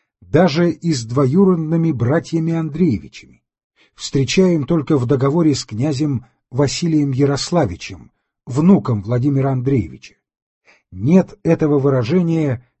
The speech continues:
и в договоре Андреевичей с Юрием. Но после смерти Юрия оно является постоянно в договорах Василия Васильевича с удельными князьями.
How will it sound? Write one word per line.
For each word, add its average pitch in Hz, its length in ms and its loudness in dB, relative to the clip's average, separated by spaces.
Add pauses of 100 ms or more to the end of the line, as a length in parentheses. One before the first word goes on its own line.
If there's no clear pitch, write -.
и 170 140 0
в 127 80 -4
договоре 147 560 2
Андреевичей 143 1120 0
с - 180 -10
Юрием. 117 560 -4 (640)
Но 135 300 2
после 139 540 -2
смерти 120 560 -2
Юрия 98 640 -4 (440)
оно 139 300 0
является 147 640 2
постоянно 139 800 -2
в 110 80 -4
договорах 135 800 0
Василия 117 580 -2
Васильевича 139 760 -2 (200)
с - 160 -14
удельными 110 540 -2
князьями. 87 720 -12